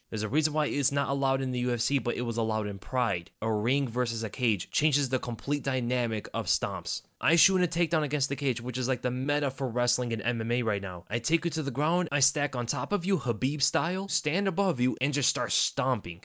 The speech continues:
There's nothing you could do. You're trapped against the cage. Your head is trapped in the cage, and I have a clear target down on you. What Khabib and Islam Makhachev and all these guys are doing, they could easily have incorporated stomps into their game and have become even more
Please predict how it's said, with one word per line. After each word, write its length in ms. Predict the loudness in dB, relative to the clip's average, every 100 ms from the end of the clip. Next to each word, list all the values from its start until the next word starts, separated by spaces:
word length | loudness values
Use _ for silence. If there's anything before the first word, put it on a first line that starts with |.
| 0
There's 160 | 2
nothing 260 | 2 2 0
you 60 |
could 120 | 0 2
do. 80 |
You're 160 | 4 2
trapped 380 | 0 0 0 0
against 260 | -2 -2
the 80 | -2
cage. 360 | -2 -4 -6 -16 -6
Your 140 | -4
head 180 | 0 2
is 80 | 2
trapped 280 | 0 0 0
in 100 | 0
the 60 |
cage, 300 | 0 0 0
and 100 | 0
I 60 | 0
have 80 | 0
a 140 | -2
clear 240 | 0 2 2
target 420 | 2 0 0 0
down 220 | 0 0
on 240 | 2 0
you. 160 | -2 -6 -6
What 160 | -4 0
Khabib 480 | 0 0 0 0
and 140 | 0 -4
Islam 260 | -4 -2
Makhachev 360 | -2 -2 -2 -2
and 100 | 0
all 100 | -2
these 160 | -2 0
guys 220 | 0 0
are 80 | 0
doing, 460 | 2 2 2 0 -2
they 160 | -2 0
could 260 | 0 -2 -6
easily 500 | -12 -8 -4 -2 -2
have 200 | -2 -2
incorporated 600 | -2 0 -2 0 -2 0 0
stomps 500 | 0 0 0 0 -2
into 220 | -4 0
their 100 | 0
game 300 | 0 0 0
and 100 | 0
have 180 | -2 0
become 360 | -2 0 -2
even 240 | -2 -4 -2
more 500 | 0 4 4 2